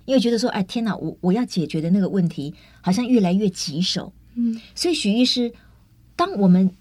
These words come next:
Speaker 1: 面临挫折的时候，我们也不能无视于它存在。
Speaker 2: 嗯。
Speaker 1: 可是如果那个挫折会一直在那边，比如说，哦，我有一个朋友，可能他跟他的这个小孩，哦，关系一直都很紧张，很不好，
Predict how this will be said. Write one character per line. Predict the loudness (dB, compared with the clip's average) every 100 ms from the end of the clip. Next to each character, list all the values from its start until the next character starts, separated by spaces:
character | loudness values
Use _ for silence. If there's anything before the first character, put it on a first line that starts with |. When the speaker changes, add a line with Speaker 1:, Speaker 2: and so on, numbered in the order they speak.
| -8
Speaker 1:
面 | -4 2 2
临 | 2
挫 | 0 -2 -2
折 | -2 -4
的 | -6
时 | -8 -8
候， | -6 -6 -8 -12 -20 _ _
我 | 2 4
们 | 6
也 | 4
不 | 2
能 | -2 -2
无 | 0
视 | 0 0 -2
于 |
它 | -2 -4
存 | -6 0 2
在。 | 2 -2 -4 -18 0
Speaker 2:
嗯。 | 4
Speaker 1:
可 | 6
是 | 6
如 | 4
果 | 2
那 | 0
个 | -4
挫 | -4 -2 0
折 | 0
会 | -2 -4 -6 0
一 | 0
直 | 2
在 | 2 4
那 | 4
边， | 4 2
比 | 2
如 | 2
说， | 2 2 2 0 -4 -16 -20 -12
哦， | -6 -2 2
我 |
有 | 2 4
一 | 0
个 | 0 -2 -4 -4
朋 | 0 2
友， | 2 -4 -14 -20 0
可 | 6
能 | 6
他 | 4 -2
跟 | -4 -4
他 | -2
的 | -2 -2 -4 -8
这 | -6 -4
个 | -2
小 | 2 2
孩， | 2 2 0 -4 -8
哦， | -6
关 | -4 -2 -2
系 | -2 -2 -4 -8 _
一 | 0
直 | 2
都 | 2
很 | 6 4
紧 | 4 -2
张， | -4 -2
很 | 0 0
不 | 0
好， | -2 -4